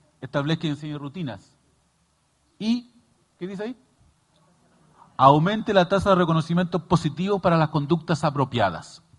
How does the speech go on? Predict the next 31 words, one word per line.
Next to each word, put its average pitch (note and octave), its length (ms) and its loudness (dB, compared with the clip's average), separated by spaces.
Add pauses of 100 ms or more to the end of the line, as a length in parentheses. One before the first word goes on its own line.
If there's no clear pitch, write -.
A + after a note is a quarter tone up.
(380)
Recuerden A#3+ 540 2
que G#3+ 120 -8
estas B3 240 -4
estrategias A#3 520 -6
son F#3 160 -8
¿para D#3 220 -4
quién? A#3+ 280 -4 (1700)
Para D#3+ 300 8
todos G3+ 480 4
los D#3 180 0
estudiantes D#3 540 -4
dentro C#3 260 -6
del G2+ 120 -4
aula. F#2 200 -6
Yo C3+ 80 -4
tengo F3+ 180 -6
que F#3 100 -6
tenerlas E3+ 360 -4
establecidas C#3+ 580 -8
e C#3 60 -4
implementadas. A2+ 800 -12 (580)
Entonces, F3 640 -8 (1400)
un B3 200 6
aula E3 520 8
bien F3+ 340 -4
establecida, D#3 880 0
bien D#3+ 320 0
organizada, C#3+ 640 0
bien D3 240 0
gestionada, F3 720 0
implica F#3+ 840 0